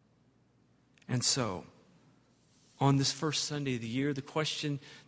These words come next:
posed to you and me is the question that was posed to the Magi long ago. Which road are we going to take? Are we gonna take the road of Herod, the road back to Jerusalem, the road of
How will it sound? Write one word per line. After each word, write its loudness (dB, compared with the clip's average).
posed 2
to -2
you 4
and 4
me 4
is 0
the -2
question -2
that -2
was -4
posed 2
to -4
the 0
Magi 2
long 0
ago. -2
Which 0
road 2
are -4
we -4
going -6
to -10
take? -12
Are -8
we 4
gonna 4
take 2
the 6
road 10
of 0
Herod, 4
the 4
road 10
back 4
to 0
Jerusalem, 6
the -2
road 10
of 4